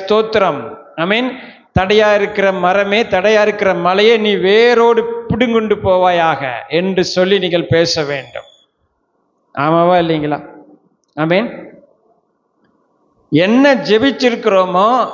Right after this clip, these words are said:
அதற்கு எதிராக பேசும்போது உங்களுக்கு அது எதை வெளிக்காட்டுகிறது? அவிசுவாசத்தை காட்டுகிறது. கவனிக்கிறீங்களா?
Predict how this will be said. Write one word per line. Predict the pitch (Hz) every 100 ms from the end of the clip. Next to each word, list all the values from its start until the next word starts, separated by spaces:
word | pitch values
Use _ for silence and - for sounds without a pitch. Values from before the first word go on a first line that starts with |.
| -
அதற்கு | 180 208 208 190
எதிராக | 190 214 240 247 262 247
பேசும்போது | 208 208 208 208 185 180 180 233 254 226 - - - - _ _ _ _ _ _ _ _ _
உங்களுக்கு | 165 208 208
அது | 202 202
எதை | 208 240
வெளிக்காட்டுகிறது? | 233 233 214 208 202 196 180 156 110 - - _ _ _ _ _ _ _ _ -
அவிசுவாசத்தை | 175 226 - 226 220 220 214
காட்டுகிறது. | 208 202 202 190 180 143 113 - - - _ _ _ 165
கவனிக்கிறீங்களா? | 180 196 185 180 170 185 -